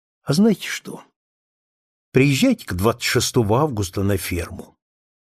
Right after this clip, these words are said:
Вы знаете, в этот день Наташа именинница. Уверяю вас, будет весело. Приезжайте, я хоть посмотрю на вас. К этому дню я готовлю несколько квартетов, то есть я с товарищами моего странствования.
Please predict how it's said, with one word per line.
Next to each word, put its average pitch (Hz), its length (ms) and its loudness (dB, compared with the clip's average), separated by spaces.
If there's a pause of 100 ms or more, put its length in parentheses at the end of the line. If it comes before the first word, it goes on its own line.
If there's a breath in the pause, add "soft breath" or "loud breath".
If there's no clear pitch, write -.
(140)
Вы 139 120 4
знаете, 185 360 2
в 127 60 0
этот 139 280 0
день 156 260 2
Наташа 123 460 0
именинница. 101 920 0 (480)
Уверяю 131 500 4
вас, 85 180 -2
будет 95 380 -4
весело. - 480 -4 (360)
Приезжайте, 139 680 2
я 117 100 4
хоть 127 240 -6
посмотрю 120 600 -2
на 160 180 -6
вас. - 380 -10 (760)
К - 100 2
этому 160 280 2
дню 165 260 2
я 165 80 4
готовлю 156 720 2
несколько 151 560 0
квартетов, 123 840 -2
то - 80 4
есть 120 260 2
я 190 200 2
с - 80 -8
товарищами 123 640 0
моего 120 380 2
странствования. - 920 -8